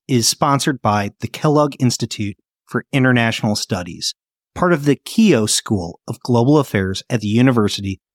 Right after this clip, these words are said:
of Notre Dame. The Kellogg Institute has a forty-year history of excellence in advancing research and education on global democracy and human development.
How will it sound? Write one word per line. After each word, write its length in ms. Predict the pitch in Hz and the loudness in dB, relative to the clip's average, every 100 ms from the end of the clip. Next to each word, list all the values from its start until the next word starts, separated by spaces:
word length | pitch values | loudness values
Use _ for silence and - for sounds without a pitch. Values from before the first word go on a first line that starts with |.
| - | -20
of 120 | 107 | -6
Notre 320 | 113 113 107 107 | 0 2 2 0
Dame. 400 | 95 85 - - _ _ _ _ | -2 -4 -10 -16 _ _ _ _
The 100 | 135 | -4
Kellogg 340 | 131 190 196 170 | 0 0 0 0
Institute 540 | 131 - 110 117 101 | -2 -4 -6 -6 -6
has 180 | - 110 | -6 -4
a 60 | 107 | -4
forty-year 560 | - 147 135 139 135 | 0 2 4 6 4
history 480 | 131 110 - 104 98 | 2 0 -2 -6 -6
of 140 | 117 - - | -8 -8 -4
excellence 640 | 123 - - 92 76 - _ _ _ - | -4 -4 -6 -8 -10 -12 _ _ _ -2
in 100 | 131 | 0
advancing 600 | 120 135 135 127 135 113 | 2 2 2 2 2 2
research 560 | 131 127 151 135 - - _ _ | 2 2 2 0 -2 -10 _ _
and 320 | 131 139 143 | -2 0 0
education 680 | 131 123 123 120 104 110 104 - _ | -2 -2 -4 -4 -4 -2 -6 -8 _
on 140 | 120 107 | -12 -6
global 320 | 113 120 123 | 0 0 0
democracy 840 | 110 104 123 - 151 - 147 143 _ _ - | 0 2 2 0 -2 2 2 0 _ _ -4
and 140 | 120 | -2
human 340 | 113 139 113 113 | 0 2 4 4
development. 600 | 107 104 95 92 82 - | 2 0 -2 -6 -12 -14